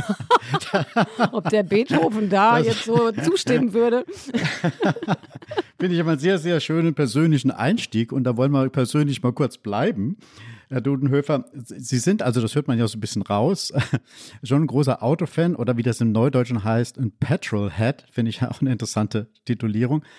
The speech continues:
Speaker 2: Woher kam das eigentlich? Wann, wann wurden Sie zum Autofan?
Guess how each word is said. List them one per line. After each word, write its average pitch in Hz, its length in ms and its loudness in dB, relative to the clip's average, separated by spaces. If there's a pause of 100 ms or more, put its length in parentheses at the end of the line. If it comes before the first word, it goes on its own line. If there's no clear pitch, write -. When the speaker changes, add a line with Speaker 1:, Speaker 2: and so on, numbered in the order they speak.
(300)
Speaker 2:
Woher 151 240 4
kam 214 220 -2
das - 160 -4
eigentlich? 92 340 -4
Wann, 123 400 2
wann 127 240 2
wurden 131 240 2
Sie 104 140 -2
zum 104 160 -2
Autofan? 98 640 -2